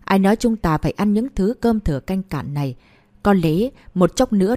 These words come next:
thôi cũng có người từ khách sạn Cát Sơ đến đưa cơm cho chúng ta đó." "Cái gì?" Lời của Lâm Tiểu Huy khiến cho mọi người ở tầng một đều sững sờ,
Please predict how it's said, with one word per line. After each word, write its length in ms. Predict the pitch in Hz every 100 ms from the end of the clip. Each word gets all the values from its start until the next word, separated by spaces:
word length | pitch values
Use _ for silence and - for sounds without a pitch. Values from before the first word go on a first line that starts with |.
| -
thôi 240 | 180 170 -
cũng 120 | 170
có 100 | 277
người 180 | 233 156
từ 140 | -
khách 240 | 143 - -
sạn 260 | - 151
Cát 260 | 117 202 -
Sơ 200 | - 160
đến 300 | 147 156 254 285
đưa 220 | 185 190
cơm 300 | 190 185 175
cho 120 | 170
chúng 220 | - 170
ta 140 | 196 151
đó." 300 | 147 147 220 _ _ _ _ _
"Cái 260 | 175 170 233 -
gì?" 220 | 170 156 - _ _ _ -
Lời 160 | 196
của 160 | - 180
Lâm 240 | 190 240
Tiểu 240 | 233 139 120
Huy 280 | 170 175
khiến 220 | 165 165 202
cho 140 | 233
mọi 240 | 190 143
người 280 | 143 147 139 -
ở 100 | 180
tầng 260 | - 160
một 160 | 156 143
đều 200 | 156 139
sững 260 | 123 190 262
sờ, 320 | - 151